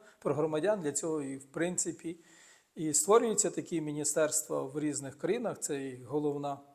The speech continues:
функція, завдання — дбати про громадян, про громадян своїх країн, в даному випадку Міністерство соціальної політики України. Так…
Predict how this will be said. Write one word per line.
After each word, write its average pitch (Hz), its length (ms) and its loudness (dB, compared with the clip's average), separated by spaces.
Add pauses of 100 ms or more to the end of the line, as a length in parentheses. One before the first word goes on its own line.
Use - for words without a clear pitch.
(140)
функція, 156 680 -2
завдання — 139 640 -4 (920)
дбати 143 440 4
про 151 180 -2
громадян, 143 480 -4 (300)
про 156 140 4
громадян 143 520 -2
своїх 139 420 0
країн, 135 300 -6 (100)
в 147 40 -14
даному 151 280 0
випадку 147 520 -6 (440)
Міністерство 156 580 0
соціальної 147 460 -8
політики 151 400 -6
України. 139 400 -6 (920)
Так… - 520 -8